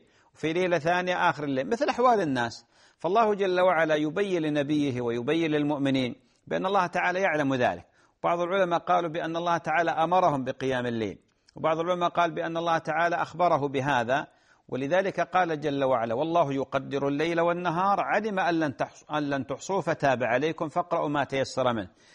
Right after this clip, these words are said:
بمعنى أن الله تعالى خلق الليل والنهار وجعلهما متفاوتا-، متفاوتين، ولذلك يأخذ من الليل للنهار ويأخذ من النهار لليل، بدليل الصيف والشتاء، ليل الشتاء طويل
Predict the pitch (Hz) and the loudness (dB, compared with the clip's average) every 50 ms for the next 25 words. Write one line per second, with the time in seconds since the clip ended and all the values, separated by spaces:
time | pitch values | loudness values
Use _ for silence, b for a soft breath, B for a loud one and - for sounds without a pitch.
0 | b b b - 131 135 151 180 180 160 156 151 143 143 139 151 156 160 165 165 | b b b -6 -4 0 0 2 2 2 0 0 -2 -2 -2 -4 -2 0 2 2
1 | 160 151 - 151 139 143 151 147 135 135 135 143 143 - _ _ _ _ _ _ | 2 0 0 -2 0 0 2 2 2 2 0 -2 -2 -6 _ _ _ _ _ _
2 | _ _ _ - - - 170 180 175 165 - 143 143 131 135 135 151 165 156 147 | _ _ _ -8 -2 0 2 2 2 2 2 0 0 2 0 0 0 0 0 0
3 | 143 139 139 139 131 120 139 147 147 143 139 131 123 147 139 139 156 160 165 143 | 0 0 0 -2 -2 -2 -2 -2 0 0 -2 0 0 0 0 0 2 2 0 0
4 | 143 139 139 131 135 151 160 139 - 147 139 117 143 147 151 156 156 143 - 175 | 0 -2 -4 -4 -4 -6 -6 -4 -4 -4 -2 0 0 0 0 -2 -4 -4 -2 0
5 | 180 165 135 147 151 147 - 151 131 156 156 165 165 160 - 185 202 165 110 87 | 0 0 -2 -6 -8 -8 -8 -6 -2 -2 0 0 -2 0 0 0 0 0 -2 -6
6 | - b b b b b b b - 131 135 147 156 170 170 165 - - 151 175 | -12 b b b b b b b -6 -4 -2 0 2 2 2 0 0 0 0 0
7 | 196 165 - - 151 143 139 139 147 147 147 143 143 143 160 170 180 180 190 202 | 0 0 -2 -2 -4 -4 -2 -2 0 0 2 2 2 2 2 2 2 0 -2 -4
8 | - - - 143 139 143 147 151 139 135 135 127 110 110 120 143 170 170 - - | -8 -8 -4 -2 0 0 0 0 0 2 0 0 0 0 0 0 0 0 -2 -4
9 | 151 147 151 143 135 131 131 127 139 165 170 170 185 190 196 185 180 170 170 170 | -4 -4 -2 -2 -2 -2 -2 0 0 0 0 0 0 0 0 2 0 0 0 -2
10 | - - _ _ - 135 135 139 143 165 175 190 185 165 156 151 147 151 127 120 | -6 -14 _ _ -8 -6 -4 0 0 0 2 2 2 2 0 0 -2 -4 -6 -8
11 | - - 180 180 147 147 156 135 - - 170 139 143 139 139 - - b b b | -6 -2 -2 -2 0 -2 -4 -4 -4 -4 -4 0 0 0 0 -2 -4 b b b
12 | b b b b - - 131 139 165 185 190 180 170 156 - - - 151 - - | b b b b -10 -6 -2 0 2 2 2 2 2 0 -2 -2 -4 -4 0 0
13 | 175 180 165 - 165 170 185 190 175 123 90 | 0 0 2 2 2 4 4 4 4 2 0